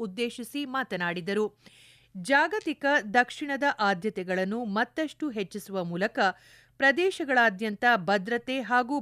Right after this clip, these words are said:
ಬೆಳವಣಿಗೆಗೆ ಪರಸ್ಪರ ಮತ್ತು ಸಮಗ್ರ ಪ್ರಗತಿ ಮಹಾಸಾಗರದ ದೃಷ್ಟಿಕೋನವನ್ನು ಮುನ್ನಡೆಸುವಲ್ಲಿ ಸಿಶೆಲ್ಸ್ ಪ್ರಮುಖ ಪಾಲುದಾರ ರಾಷ್ಟ್ರವಾಗಿ ಉಳಿದಿದೆ ಎಂದು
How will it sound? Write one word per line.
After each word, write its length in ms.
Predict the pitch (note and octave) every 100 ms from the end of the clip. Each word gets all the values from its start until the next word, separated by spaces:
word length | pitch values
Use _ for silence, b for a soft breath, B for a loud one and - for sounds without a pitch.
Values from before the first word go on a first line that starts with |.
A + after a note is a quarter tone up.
| F#3+
ಬೆಳವಣಿಗೆಗೆ 640 | F3+ F3 E3+ D#3 F3+ A3+ A#3 -
ಪರಸ್ಪರ 440 | A#3+ C#4+ - C4+ C4+ C4+
ಮತ್ತು 240 | G3+ - F#3 -
ಸಮಗ್ರ 360 | A3 A#3+ C4 C#4+ C#4
ಪ್ರಗತಿ 380 | G3 F3 E3+ B3+ D#4+ b b b -
ಮಹಾಸಾಗರದ 920 | A#3+ C#4 E4 F#4+ E4 B3+ A3+ A3 A3+ A#3+ F#3+
ದೃಷ್ಟಿಕೋನವನ್ನು 840 | F#3 - F#3 F#3 F3+ F3+ F#3 G#3 G#3+
ಮುನ್ನಡೆಸುವಲ್ಲಿ 720 | G3 G3+ E3 D#3+ E3+ A#3 B3 G#3+ b b b -
ಸಿಶೆಲ್ಸ್ 500 | D#4+ - F4+ F4 -
ಪ್ರಮುಖ 260 | B3 C#4+ D4 A#3+
ಪಾಲುದಾರ 520 | G#3 G3 F#3+ G3 F#3+ F#3 F#3
ರಾಷ್ಟ್ರವಾಗಿ 560 | A3+ - B3+ A#3+ B3 G#3
ಉಳಿದಿದೆ 380 | F#3+ E3 E3+ F#3+ G3+ B3
ಎಂದು 160 | C#4+